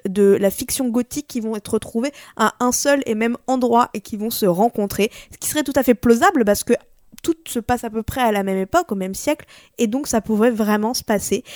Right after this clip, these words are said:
Et ça marche en fait, ces grandes figures romanesques se fondent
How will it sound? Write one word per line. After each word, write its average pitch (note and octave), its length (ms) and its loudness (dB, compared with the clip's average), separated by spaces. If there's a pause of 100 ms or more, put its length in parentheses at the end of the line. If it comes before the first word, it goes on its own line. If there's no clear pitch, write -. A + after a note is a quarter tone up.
(240)
Et B3+ 100 4
ça C#4 140 4
marche D#4 340 0
en A#3+ 80 0
fait, G3+ 240 0
ces A#3+ 140 2
grandes C4+ 260 0
figures D4 480 0
romanesques B3+ 680 2
se G#3+ 140 -2
fondent G#3+ 260 -6